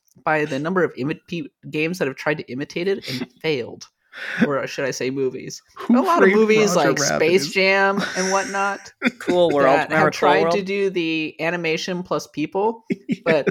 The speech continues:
Speaker 1: aren't
Speaker 2: Yes.
Speaker 1: willing to do the amount of work that it requires. And Roger, Who Framed Roger Rabbit is just a, it's a masterpiece in, in those terms. It's, it's an absolute animation masterpiece, much like Chrono Trigger is an absolute R P G masterpiece.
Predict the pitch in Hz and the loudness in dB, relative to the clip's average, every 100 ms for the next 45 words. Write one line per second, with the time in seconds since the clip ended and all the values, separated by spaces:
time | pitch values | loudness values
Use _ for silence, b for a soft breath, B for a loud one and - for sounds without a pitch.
0 | 156 170 175 175 190 196 196 185 190 190 | 0 0 2 2 2 2 0 0 0 0
1 | 180 165 151 147 139 123 165 156 160 147 | -2 -2 0 -2 -4 -6 -6 -4 -4 -4
2 | 139 143 - 151 135 120 - - _ _ | -4 -4 -2 -4 -4 -6 -12 -20 _ _
3 | _ - - - 123 175 240 - - _ | _ -14 -12 -12 -8 -2 -2 -2 -6 _
4 | _ _ _ _ _ _ - 170 170 202 | _ _ _ _ _ _ -6 -2 0 0
5 | 226 196 - - 233 - 208 180 170 147 | 2 0 0 -6 -8 -4 -2 0 0 0
6 | 135 135 127 - - 131 - 131 139 _ | -2 -2 -6 -8 -10 -10 -10 -10 -12 _
7 | - _ - 185 165 147 139 123 - 143 | -20 _ -12 -8 -4 -4 -4 -8 -12 -18
8 | 139 - - _ 170 160 - 156 143 131 | -16 -16 -20 _ -10 -10 -10 -14 -10 -10
9 | 131 - 117 143 - 123 143 - 170 160 | -12 -16 -16 -16 -16 -14 -12 -10 -4 -4
10 | 170 - 165 151 143 156 139 143 135 - | -4 -6 -6 -6 -8 -8 -8 -6 -10 -10
11 | 127 127 131 - - 135 - 254 269 226 | -12 -10 -12 -14 -16 -16 -6 -6 -2 -4
12 | - 262 262 233 175 143 139 - b b | -2 0 0 -2 -6 -6 -10 -12 b b
13 | b - 185 202 196 196 196 185 185 - | b -12 -6 -2 -2 -2 0 0 0 -2
14 | 143 - 165 147 156 160 165 139 - 160 | -2 -2 -8 -8 -10 -10 -12 -14 -16 -20
15 | 147 123 - | -14 -14 -14